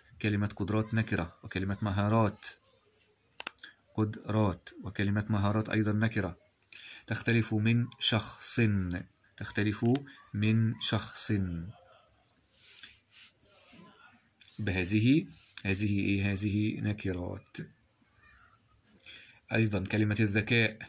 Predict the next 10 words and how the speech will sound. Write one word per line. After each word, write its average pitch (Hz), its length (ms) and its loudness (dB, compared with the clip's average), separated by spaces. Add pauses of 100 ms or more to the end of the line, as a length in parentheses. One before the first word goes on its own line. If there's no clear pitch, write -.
(120)
معرفة، 101 500 2 (140)
وهكذا. 80 680 -2 (4000)
النشاط 107 440 4
الثاني، 110 760 2
اقرأ 107 260 0
ثم 101 340 2
أجب. 87 360 0 (420)
أولًا، 110 500 4 (100)
الذكاء 104 800 2
اللغوي. 95 760 2